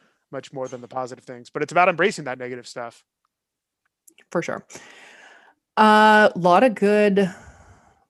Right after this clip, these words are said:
Speaker 2: British content. I wish I could do a British accent to say farewell. I mean, I can, but it just wouldn't be good for anyone. Do you wanna
Speaker 1: I think it,
Speaker 2: try?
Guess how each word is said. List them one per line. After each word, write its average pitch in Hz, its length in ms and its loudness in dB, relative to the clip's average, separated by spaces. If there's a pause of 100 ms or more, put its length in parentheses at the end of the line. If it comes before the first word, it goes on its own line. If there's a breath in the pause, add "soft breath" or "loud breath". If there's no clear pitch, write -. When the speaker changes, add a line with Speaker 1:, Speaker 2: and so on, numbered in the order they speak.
(120)
Speaker 2:
British 185 260 -2
content. 185 360 0
I 139 60 -4
wish 156 160 -6
I 175 40 -6
could 160 160 -8
do 160 260 -2
a 156 60 0
British 156 340 -2
accent - 480 -4
to 180 80 -6
say 147 720 -6
farewell. 151 640 -2
I 214 60 2
mean, 208 120 6
I 185 60 2
can, 170 640 -4
but 156 100 -2
it - 140 -8
just - 200 -10
wouldn't 151 440 -4
be 160 100 -4
good 143 220 -4
for 143 160 -4
anyone. 185 400 2
Do 185 120 0
you 160 80 2
wanna 147 180 -2
Speaker 1:
I 160 40 -4
think 160 140 -4
it, - 20 -2
Speaker 2:
try? 170 420 0